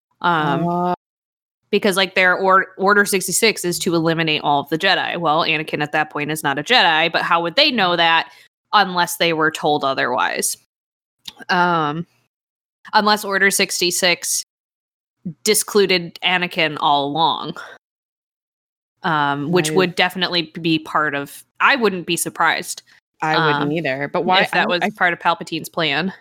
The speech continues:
Speaker 2: That's a very risky, that's a risk to take, though.
Speaker 1: Oh, yeah.
Speaker 2: Like, 'cause
Speaker 1: But
Speaker 2: what if he wasn't
Speaker 1: Palpatine
Speaker 2: successful
Speaker 1: takes
Speaker 2: in
Speaker 1: many risks and
Speaker 2: They fucking work
Speaker 1: survives
Speaker 2: out, so.
Speaker 1: most of them. <laughs>
Speaker 2: <laughs> Yeah,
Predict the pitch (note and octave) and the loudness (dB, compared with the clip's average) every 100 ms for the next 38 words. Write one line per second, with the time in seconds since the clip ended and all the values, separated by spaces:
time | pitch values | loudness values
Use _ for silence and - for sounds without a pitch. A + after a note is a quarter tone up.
0 | _ A3 - A#4+ G#3 G#3 B3+ E3 D#3+ G#3 | _ -2 0 0 2 2 2 -2 0 0
1 | - G3 F3+ - - A#3 E4 C#3 E3+ D3+ | 0 -2 -2 0 -2 0 0 2 -2 -2
2 | - D3+ - - - A3 A#3+ B3 G#3+ C4 | -6 -6 -4 -6 4 6 8 6 6 6
3 | G3 F3 E3+ - - _ - B3+ A3+ F#4 | 6 4 0 -8 -20 _ 0 4 6 4
4 | - E4 C#4 B3+ C#4 D#4 C#4+ D4+ C#4+ G#3 | 2 2 2 2 4 4 4 4 4 4
5 | G3+ G3 A3 B3 D#4+ G3 F#3+ F#3 - - | 2 2 0 2 2 2 2 0 -6 -6
6 | - G3+ G3 F#3+ _ - _ _ _ _ | 0 0 0 -6 _ -20 _ _ _ _
7 | _ D3 C#3 D#3+ D#3+ D3+ G#3+ A#3 C4 A#3+ | _ -6 -2 -2 2 2 6 6 6 2
8 | A3+ B3 E4+ - G3+ - F#3+ A#3+ E4+ D#4+ | 4 6 6 2 -2 2 0 2 0 2
9 | D#4+ - _ _ - | 0 -2 _ _ -6